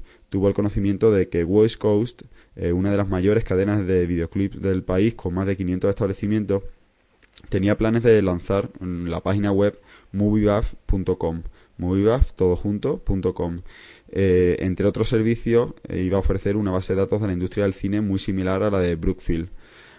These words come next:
Aunque esta última tenía registrada la palabra para programas informáticos, West Coast lo tenía para tiendas minoristas que ofrecen servicios de venta y alquiler de videocassette y videojuegos.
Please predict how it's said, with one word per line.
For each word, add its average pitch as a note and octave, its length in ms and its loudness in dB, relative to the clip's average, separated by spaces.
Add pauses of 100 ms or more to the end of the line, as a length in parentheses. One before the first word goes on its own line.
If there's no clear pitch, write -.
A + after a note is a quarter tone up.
(120)
Aunque F#2+ 260 0
esta A2+ 180 6
última A#2 400 4
tenía G#2 340 0
registrada G#2 400 0
la G#2 120 2
palabra G2+ 300 2
para G2+ 200 0
programas G2+ 360 2
informáticos, G2+ 720 -2 (100)
West G2 280 0
Coast G2+ 260 0
lo G2+ 100 0
tenía F2+ 240 -2
para G2 240 0
tiendas G#2 340 0
minoristas G#2+ 580 -2 (280)
que G2 80 -2
ofrecen F#2+ 440 -2
servicios F#2+ 460 -2
de G2 80 2
venta G2+ 380 -2
y F#2 80 -4
alquiler F2+ 400 -2
de G2+ 80 2
videocassette G2 500 -2
y G2 100 -4
videojuegos. F2 640 -2